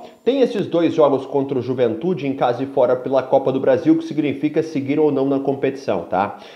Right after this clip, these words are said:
Enquanto isso, o Inter pega no dia sete o Tomaiapo fora de casa, jogo que tem que ganhar pela Sul-Americana.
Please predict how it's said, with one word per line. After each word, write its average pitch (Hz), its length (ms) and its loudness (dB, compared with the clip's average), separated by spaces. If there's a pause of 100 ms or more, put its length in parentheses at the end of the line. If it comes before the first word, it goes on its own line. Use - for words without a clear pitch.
(120)
Enquanto 208 600 6
isso, 202 280 -4
o 170 60 4
Inter 208 320 0
pega 165 240 0
no 143 100 2
dia 135 240 0
sete 135 420 -2
o 123 40 -6
Tomaiapo 123 640 0
fora 123 300 2
de 120 120 -4
casa, 123 440 2
jogo 131 260 -2
que 131 160 -4
tem 170 480 0
que 190 140 -6
ganhar 143 580 0
pela 147 220 2
Sul-Americana. 139 920 2